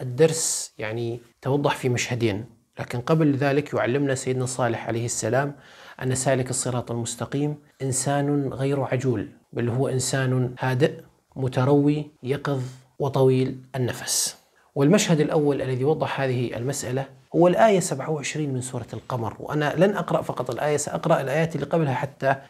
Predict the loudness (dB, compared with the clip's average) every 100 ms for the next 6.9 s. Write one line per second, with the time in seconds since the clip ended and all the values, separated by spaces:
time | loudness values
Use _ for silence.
0 | -8 -2 0 0 -2 0 -2 -2 -4 -6
1 | -8 -10 -10 -6 -6 -10 -18 -2 0 2
2 | 0 4 2 4 2 0 -2 -2 -4 -4
3 | -6 -6 -6 -6 -6 -8 -12 -18 _ _
4 | -2 6 8 10 8 8 6 4 2 0
5 | 2 0 0 -4 -4 0 2 2 0 -2
6 | 0 2 2 2 2 0 0 -4